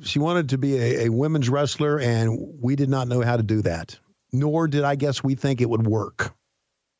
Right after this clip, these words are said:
And maybe back in nineteen ninety-two or three, it wouldn't have worked. But it certainly does work now because they're doing it the right way. I mean,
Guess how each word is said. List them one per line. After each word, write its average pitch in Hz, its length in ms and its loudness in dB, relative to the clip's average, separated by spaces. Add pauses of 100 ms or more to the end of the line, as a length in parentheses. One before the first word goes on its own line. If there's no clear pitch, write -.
(720)
And 127 220 2
maybe 202 380 2
back 160 440 0
in 143 120 2
nineteen 160 380 0
ninety-two 156 1120 2
or 127 100 2
three, 147 400 0
it 143 80 0
wouldn't 127 260 0
have 98 60 -2
worked. 98 400 -4 (540)
But 127 120 2
it 131 80 2
certainly 165 260 0
does 147 220 2
work 131 260 0
now 104 280 2
because 107 320 0
they're 117 120 2
doing 135 180 2
it 135 80 0
the 139 80 2
right 139 200 2
way. 143 340 0
I 104 60 2
mean, 110 260 2